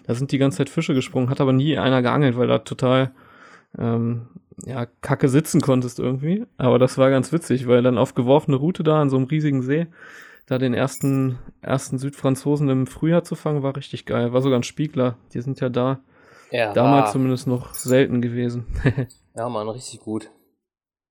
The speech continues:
Speaker 1: Das war ganz chillig. Aber ja, deswegen, das war natürlich auch, ne, wenn du zu der Zeit da runterfährst, da ist natürlich alles schon viel, viel grüner.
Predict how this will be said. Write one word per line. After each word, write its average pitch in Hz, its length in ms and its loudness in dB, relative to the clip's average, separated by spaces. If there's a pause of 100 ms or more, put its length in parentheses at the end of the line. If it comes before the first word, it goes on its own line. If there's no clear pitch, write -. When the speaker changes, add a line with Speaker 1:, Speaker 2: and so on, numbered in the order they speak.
(460)
Speaker 1:
Das 135 220 -12
war 156 100 0
ganz 151 240 -2
chillig. 123 520 -2
Aber 127 380 4
ja, 135 280 6 (720)
deswegen, 135 360 2
das 120 160 0
war 123 180 6
natürlich 127 320 2
auch, 127 160 6
ne, 131 180 4 (380)
wenn 127 100 2
du 135 80 4
zu 123 140 -6
der 131 220 6
Zeit 151 300 2
da 123 80 4
runterfährst, 135 720 0 (840)
da 123 180 -2
ist 117 160 -4
natürlich 127 280 -2
alles 127 200 -2
schon 127 180 -4
viel, 165 320 0
viel 120 200 2
grüner. 120 440 0